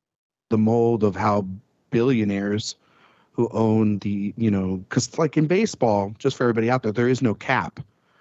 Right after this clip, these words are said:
Like, in football and in basketball, there's a cap. There's a limit of how much money a team can spend on an entire team.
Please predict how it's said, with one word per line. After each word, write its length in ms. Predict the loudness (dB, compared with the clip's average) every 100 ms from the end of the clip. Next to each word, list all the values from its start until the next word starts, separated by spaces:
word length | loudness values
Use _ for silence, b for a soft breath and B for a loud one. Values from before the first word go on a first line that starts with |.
| _ -4
Like, 140 | 0
in 120 | 0
football 560 | 0 -2 0 0 2 0
and 100 | -2
in 120 | -2
basketball, 840 | 0 -2 -4 -6 -2 -2 -2 -6 _ _ _ -2
there's 180 | -2
a 60 | -2
cap. 360 | -4 -2 -2 0
There's 160 | 0
a 60 | 2
limit 280 | 2 2 2
of 100 | 0
how 140 | 2
much 260 | 2 0 0
money 400 | 2 2 -2 -6 _ _ _ _ _ _
a 60 | -4
team 260 | 0 0
can 200 | 2 -2
spend 600 | -2 -2 0 0 0 -2 -4 _ -4
on 160 | 0
an 100 | 2
entire 440 | 0 0 0 0 -2
team. 440 | -2 0 0